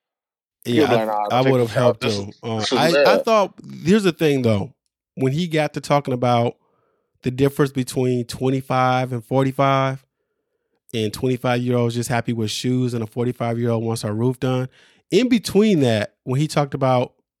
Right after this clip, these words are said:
Speaker 1: they have the worst car from the best car makers, I thought that was funny.
Speaker 2: Yeah, that
Speaker 1: He's
Speaker 2: was
Speaker 1: like, he's
Speaker 2: hilarious.
Speaker 1: like, "A Mercedes
Speaker 2: That was,
Speaker 1: three oh eight? What the
Speaker 2: that
Speaker 1: fuck is this?" <laughs> Like,
Speaker 2: that was funny as shit. That, like, it had some parts where he was just like, "Why didn't he just focus on this type of shit more?"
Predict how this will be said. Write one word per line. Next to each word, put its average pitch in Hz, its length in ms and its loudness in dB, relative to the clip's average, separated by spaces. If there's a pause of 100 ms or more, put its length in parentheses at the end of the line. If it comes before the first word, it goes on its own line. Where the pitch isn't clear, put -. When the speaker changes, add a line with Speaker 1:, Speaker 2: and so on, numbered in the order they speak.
(180)
Speaker 1:
they 135 120 0
have 139 300 -2
the 123 100 0
worst 123 400 2
car 135 380 2
from 131 180 -4
the 117 100 -2
best 117 340 -2
car 131 200 0
makers, 135 460 -2
I 170 80 2
thought 156 160 -2
that 131 120 0
was 120 120 -6
funny. 95 260 -8 (640)
Speaker 2:
Yeah, 151 120 4
that 143 100 0
Speaker 1:
He's 175 100 0
Speaker 2:
was 202 80 2
Speaker 1:
like, 196 80 -2
he's 160 40 -14
Speaker 2:
hilarious. 120 180 -2
Speaker 1:
like, 107 140 -2
"A - 40 -6
Mercedes 147 460 -4
Speaker 2:
That - 80 -4
was, 135 80 4
Speaker 1:
three 135 80 2
oh 127 100 2
eight? 135 160 2
What 170 140 -4
the - 80 0
Speaker 2:
that - 60 4
Speaker 1:
fuck 180 120 -4
is 120 120 -6
this?" 156 400 2
<laughs> - 0 -
Like, 156 340 -2 (240)
Speaker 2:
that 123 80 4
was 120 200 0
funny 113 360 -2
as 113 80 -6
shit. 165 400 -2
That, 117 240 0
like, 123 240 -2
it 127 120 -2
had 165 260 -2
some 170 160 -6
parts 190 300 -2
where 165 80 -6
he 180 140 -2
was 143 80 0
just 117 160 -8
like, 101 200 -2 (500)
"Why 370 160 -2
didn't 339 120 0
he 233 120 0
just 185 180 -4
focus 156 300 -2
on 120 140 0
this 175 120 0
type 101 240 -6
of - 60 -12
shit 85 180 -4
more?" 78 200 -6